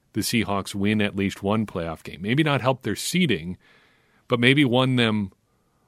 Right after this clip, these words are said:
one game in the playoffs that they maybe wouldn't have otherwise won, and maybe one game in the regular season that they wouldn't have otherwise won. It would be really hard to make it at six and ten.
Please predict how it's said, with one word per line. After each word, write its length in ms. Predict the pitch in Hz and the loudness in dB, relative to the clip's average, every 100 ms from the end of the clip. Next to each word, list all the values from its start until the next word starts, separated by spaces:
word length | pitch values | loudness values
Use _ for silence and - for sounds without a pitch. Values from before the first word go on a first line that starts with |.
| _ | _
one 300 | - 113 131 | 0 2 4
game 220 | 127 123 110 | 4 2 2
in 60 | |
the 60 | 98 | -2
playoffs 440 | - 117 135 135 | 0 2 2 0
that 120 | 117 | -6
they 100 | 104 | -2
maybe 260 | 104 104 104 | 0 0 0
wouldn't 340 | 98 104 104 | 0 0 0
have 140 | 101 95 | -2 -2
otherwise 520 | 104 131 123 127 110 | 0 0 0 0 -2
won, 400 | 107 117 143 151 _ - | -2 -2 -2 -6 _ -6
and 140 | 110 | -2
maybe 220 | 113 131 139 | 0 0 0
one 220 | 127 135 | -2 -2
game 220 | 127 135 | -2 -2
in 60 | 131 | -2
the 80 | |
regular 340 | 117 165 170 104 | -2 -2 -2 -4
season 340 | - 90 85 | -4 -8 -8
that 120 | 82 80 | -10 -8
they 100 | 90 | -8
wouldn't 400 | 90 92 90 92 | -4 -4 -4 -6
have 120 | 87 | -8
otherwise 460 | 82 82 78 - | -8 -8 -10 -12
won. 220 | - - 92 | -16 -20 -18
It 200 | 92 98 | -18 -8
would 220 | 107 110 | -6 -2
be 120 | 107 | -2
really 260 | 107 147 120 | 0 4 4
hard 260 | 123 123 | 6 4
to 60 | 98 | 0
make 200 | 95 92 | -4 -4
it 80 | 95 | -6
at 180 | 87 - | -6 -4
six 280 | - - | -4 -4
and 140 | 90 80 | -6 -4
ten. 360 | 139 117 85 | -2 -2 -4